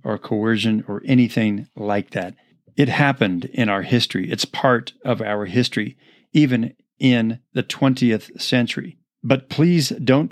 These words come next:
try to convince me that it is something that is prevalent in our society today, because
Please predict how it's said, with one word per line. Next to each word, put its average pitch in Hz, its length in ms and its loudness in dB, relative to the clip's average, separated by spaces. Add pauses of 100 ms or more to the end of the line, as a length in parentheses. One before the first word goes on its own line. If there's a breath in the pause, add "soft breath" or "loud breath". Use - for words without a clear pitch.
try 143 160 0
to 127 80 2
convince 123 480 2
me 143 260 2
that 110 280 0
it 107 100 0
is 104 180 0
something 120 440 2
that 107 120 0
is 95 140 -4
prevalent 131 580 0
in 110 200 -4
our 104 100 -4
society 110 560 -2
today, 107 400 0
because 104 500 -2